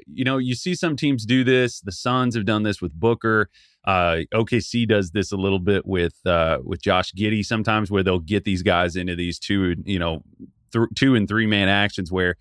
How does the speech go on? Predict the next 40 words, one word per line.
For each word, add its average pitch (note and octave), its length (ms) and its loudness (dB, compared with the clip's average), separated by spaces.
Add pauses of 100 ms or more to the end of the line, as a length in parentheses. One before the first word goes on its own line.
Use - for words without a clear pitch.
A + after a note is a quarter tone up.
(440)
they A#2+ 80 4
were A#2+ 120 4
running E3 280 2
this B2 160 0
pin E3 320 0
down C#3 380 2
for A#2 160 -2
Baylor A2+ 320 2
Shireman C3+ 500 0
where G2+ 160 -2
he G#2+ 160 -8
would F#2+ 140 -8
come A#2+ 180 -2
down A2 280 0
out G#2+ 120 0
of F#2 60 -2
the F2 80 -4
corner B2+ 480 -2
and F#2 160 -2
then F#2+ 100 -4
Kalkbrenner G#2 540 -2
was E2 200 -6
rolling. G2+ 520 0
Well, F2 160 -6
we G2 100 -4
know G#2+ 180 0
that G#2 120 -4
Shireman G2+ 400 0
can F2+ 100 -10
shoot G#2 220 -8
that E2 160 -2
shot. G#2+ 380 0
We F2+ 100 -6
know F2+ 140 -2
that E2+ 160 -4
he F#2+ 100 -4
can E2+ 160 -8
hit F2+ 160 -6
that D2+ 200 -12
floater. A2+ 480 2